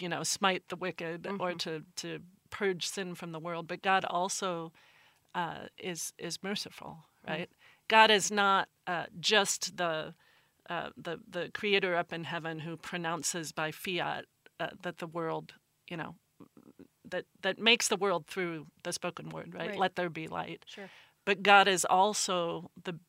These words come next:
Speaker 1: the being, the person who, who walks in the garden
Speaker 2: Mm.
Speaker 1: with Adam and Eve, right, in the cool of the evening.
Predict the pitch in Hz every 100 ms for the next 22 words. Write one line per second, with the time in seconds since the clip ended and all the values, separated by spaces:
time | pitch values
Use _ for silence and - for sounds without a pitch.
0 | _ - 160 185 185 175 170 175 170 -
1 | 175 175 - 170 160 147 170 165 156 -
2 | 190 175 165 160 - - 175 160 165 226
3 | 170 156 185 190 - _ _ _ - 175
4 | 165 170 175 165 208 208 - 160 143 175
5 | - 170 160 - 180 170 160 160 180 175
6 | - -